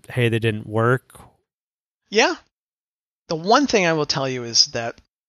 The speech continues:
Speaker 2: just because it doesn't work for one person, one broker can't do it, doesn't mean another broker can't do it because we all have different methods. We have a lot of overlapping methods, but we all approach things very differently, and we have different backgrounds and different skills.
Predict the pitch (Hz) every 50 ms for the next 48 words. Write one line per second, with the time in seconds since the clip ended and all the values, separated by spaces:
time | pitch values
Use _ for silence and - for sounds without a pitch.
0 | _ _ _ _ _ _ _ _ _ - - 220 202 208 - - 233 - - -
1 | 185 165 160 160 170 160 135 147 151 151 147 160 139 135 139 143 139 - - 127
2 | 117 117 117 123 131 135 139 - - 156 147 135 - 147 117 113 117 120 127 127
3 | 123 123 - - 143 - 143 139 131 - 135 123 123 117 127 127 123 117 117 117
4 | 117 123 123 120 120 107 - - - 123 117 107 - 147 131 113 123 - - 117
5 | - 120 117 117 117 117 120 113 110 113 - - _ _ - 151 - 135 123 120
6 | 117 - 104 101 - - 123 123 117 113 117 127 131 156 165 151 170 - 214 220
7 | 220 170 143 131 123 - - 127 120 117 113 107 - 151 160 160 147 135 127 131
8 | 127 123 127 131 127 123 - 135 127 123 - - - 131 117 117 110 107 - 117
9 | 113 113 113 123 127 - 151 120 107 110 110 110 123 127 127 120 117 120 - 123
10 | - 135 120 110 _ - 117 113 113 117 - - 117 113 113 113 117 - 117 113
11 | 117 - 104 104 - - - - 160 131 107 98 - - -